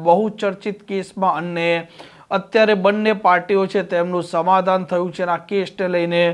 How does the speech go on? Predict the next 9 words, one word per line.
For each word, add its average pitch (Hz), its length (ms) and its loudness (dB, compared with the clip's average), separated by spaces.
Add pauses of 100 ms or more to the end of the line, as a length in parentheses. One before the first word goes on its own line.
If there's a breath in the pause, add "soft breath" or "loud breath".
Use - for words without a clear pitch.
(360 loud breath)
પૂર્વ 240 300 4
ધારાસભ્ય 208 680 4
જયરાજસિંહ 196 720 0
જાડેજાનું 185 560 2
નિવેદન 175 400 -2
પણ 170 360 -2
સામે 165 280 -2
આવ્યું 165 320 0
છે. 165 160 -2